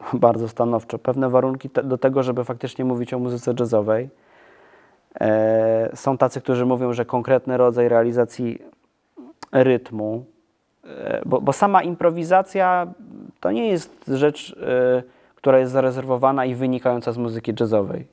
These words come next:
Jakby i-, improwizowało się i improwizuje się w różnych, e,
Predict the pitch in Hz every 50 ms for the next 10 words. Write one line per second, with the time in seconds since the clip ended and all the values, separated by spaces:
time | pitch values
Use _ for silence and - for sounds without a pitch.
0 | _ - 123 123 131 135 - - 135 131 147 147 143 143 151 143 143 147 147 151
1 | 143 156 165 165 156 151 143 - 156 147 143 135 139 139 139 135 - 139 135 139
2 | 139 147 147 151 147 151 - 156 147 135 139 139 147 156 180 190 175 156 139 131
3 | 123 120 120 - - - _ _ _ _ _ _ _ - - - _ - _ _
4 | _ _ 302 320 - _ - -